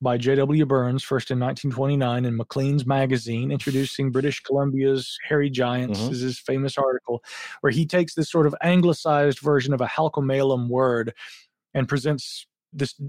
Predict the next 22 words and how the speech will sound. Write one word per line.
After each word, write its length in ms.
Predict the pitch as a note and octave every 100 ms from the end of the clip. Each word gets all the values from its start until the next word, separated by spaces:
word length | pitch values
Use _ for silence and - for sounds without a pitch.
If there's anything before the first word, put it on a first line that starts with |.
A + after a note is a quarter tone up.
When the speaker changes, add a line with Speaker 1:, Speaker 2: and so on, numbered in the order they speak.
| -
Speaker 1:
you 240 | E3+ F3
know, 100 | E3 D3
anglicized 600 | E3+ D#3 - C#3 C3 A2+
derivative 460 | B2+ C#3 B2 A#2
Sasquatch 760 | - - D3+ C3 - A#2+ G2+ -
that 100 | -
we 120 | C3
now 200 | B2 A#2
know. 240 | A#2 G#2+ A2+
Speaker 2:
Mm-hmm. 240 | A2 A2 A#2 - - _ _ -
Speaker 1:
In 300 | G#3+ B3+ A#3+
that 200 | A3+ D3+
book, 480 | C#3+ B2 A#2 B2+ - - _ _ _ _ _
Loxton 480 | D3+ F3 G3 - F3
essentially 480 | D3 F3 D#3+ D3 C#3
says, 500 | - C3 B2 B2 - - - - _ -
well, 220 | D3+ D#3
John 360 | C3+ F3 A3+ A3+
Green 380 | F#3+ F3+ F3 F3
says 320 | - D#3+ D3
these 300 | D3+ D3 C#3
things 400 | C#3+ C3+ C3+ B2+